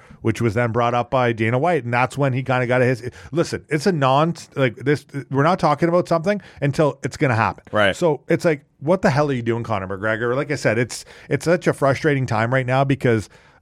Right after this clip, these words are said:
Speaker 1: like, this guy is just not a fighter anymore. Like, he's not.
Speaker 2: No, he's
Speaker 1: Yeah,
Speaker 2: a
Speaker 1: I believe,
Speaker 2: celebrity now.
Speaker 1: you know, and I, I was reading an article the other day. It's like,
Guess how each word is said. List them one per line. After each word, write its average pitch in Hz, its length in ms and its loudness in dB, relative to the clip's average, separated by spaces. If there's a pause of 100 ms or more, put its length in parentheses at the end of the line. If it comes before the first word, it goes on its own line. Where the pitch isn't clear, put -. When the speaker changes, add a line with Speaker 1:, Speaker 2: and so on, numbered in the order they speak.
Speaker 1:
like, 127 200 -2
this 135 180 -2
guy 139 260 2
is 143 120 2
just 127 180 -2
not 123 600 2 (160)
a 120 100 2
fighter 117 340 0
anymore. 95 380 -4 (200)
Like, 123 140 2
he's 117 160 -2
not. 120 380 0
Speaker 2:
No, 151 320 -2
he's - 80 -4
Speaker 1:
Yeah, 123 200 0
Speaker 2:
a 131 40 -2
Speaker 1:
I 139 80 4
believe, 135 240 2
Speaker 2:
celebrity 135 160 -10
now. 123 260 -10
Speaker 1:
you 147 60 -4
know, 160 180 2
and 131 160 2
I, 131 120 2
I 123 100 0
was 127 180 2
reading 147 240 0
an 143 80 0
article 147 300 0
the 143 100 0
other 147 140 -2
day. 160 100 4
It's 131 160 -2
like, 123 180 -2